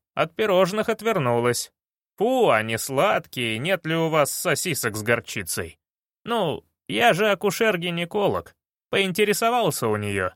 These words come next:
«Ты как себя чувствуешь?» Зубова вздохнула. «Что-то жор нападает припадками. То готова все съесть, то отворачивает даже от конфет.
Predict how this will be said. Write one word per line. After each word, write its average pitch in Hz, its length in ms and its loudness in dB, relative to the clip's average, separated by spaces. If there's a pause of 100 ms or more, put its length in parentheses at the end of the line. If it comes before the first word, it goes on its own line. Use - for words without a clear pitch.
(680)
«Ты 240 120 -2
как 233 180 0
себя 233 260 -2
чувствуешь?» 101 680 -4 (760)
Зубова 208 680 0
вздохнула. 139 920 0 (360)
«Что-то 214 580 0
жор 208 380 2
нападает 180 760 2
припадками. 131 880 0 (720)
То 226 160 0
готова 208 540 2
все 190 240 -2
съесть, - 640 -2
то 208 140 0
отворачивает 160 880 2
даже 156 340 2
от 143 140 0
конфет. 113 640 -2